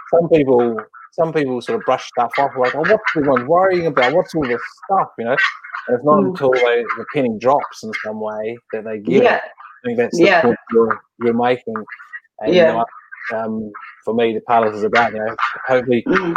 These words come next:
Speaker 1: people will
Speaker 2: Mm.
Speaker 1: hear different parts of different stories and go,
Speaker 2: Yeah.
Speaker 1: like, "I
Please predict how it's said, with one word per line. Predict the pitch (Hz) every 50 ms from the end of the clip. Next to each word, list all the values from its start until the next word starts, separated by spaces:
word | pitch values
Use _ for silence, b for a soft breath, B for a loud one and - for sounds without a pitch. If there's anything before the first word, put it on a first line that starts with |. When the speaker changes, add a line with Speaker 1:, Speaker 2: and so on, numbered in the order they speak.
| - -
Speaker 1:
people | - 139 131 127 123
will | 113 117
Speaker 2:
Mm. | -
Speaker 1:
hear | 196 135 135 127 117
different | 107 - - - - - - 120 -
parts | - 123 123 120 - -
of | 101 -
different | 123 120 - 117 110 -
stories | - - 139 135 120 113
and | 110 110 104
go, | - 110 110 104 104 - - _
Speaker 2:
Yeah. | - 190 202 254 294 294 226 - - -
Speaker 1:
like, | - - - - _ _ _ _ -
"I | -